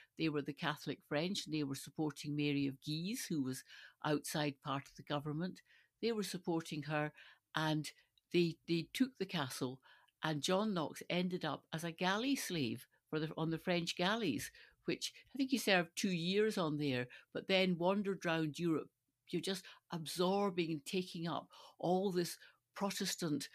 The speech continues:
preachings that was going on in, in Europe, in Switzerland, John Calvin.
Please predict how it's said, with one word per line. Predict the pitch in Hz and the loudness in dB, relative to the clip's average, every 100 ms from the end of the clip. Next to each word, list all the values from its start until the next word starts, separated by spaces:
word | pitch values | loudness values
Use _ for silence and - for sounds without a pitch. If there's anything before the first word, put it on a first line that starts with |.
| - | -12
preachings | - 233 - - 160 143 | 0 0 2 0 0 0
that | - | -2
was | 143 | -4
going | - 165 160 | 2 2 4
on | 160 175 156 | 4 2 2
in, | 139 135 | 2 2
in | 151 143 131 | -2 -2 0
Europe, | 170 185 196 190 156 | 2 2 2 0 -2
in | 135 | -2
Switzerland, | - - - - 185 170 175 156 | -4 -4 -4 -2 -2 -2 -4 -4
John | - 156 175 180 | -2 -2 0 -2
Calvin. | 185 170 175 170 165 175 | 2 2 2 2 0 0